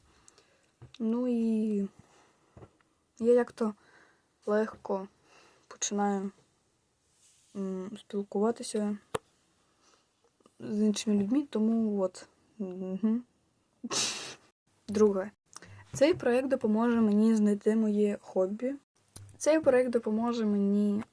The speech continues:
знайти своє хобі. Так як я дуже творча людина,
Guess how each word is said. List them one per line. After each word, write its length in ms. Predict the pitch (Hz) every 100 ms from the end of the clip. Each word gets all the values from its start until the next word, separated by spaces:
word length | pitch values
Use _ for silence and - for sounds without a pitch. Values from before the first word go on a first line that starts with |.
| _
знайти 500 | 208 202 196 196 208
своє 400 | 208 - 190 196
хобі. 540 | 202 - 240 285 320 330 - _ _ _ _ _ _ _ - - - - - _ _ _ _ _
Так 200 | 240 254
як 240 | 247 -
я 440 | 233 226 226 220 220 - - - _ - -
дуже 340 | 220 240 226
творча 420 | 208 220 214 - 208
людина, 520 | 196 214 277 269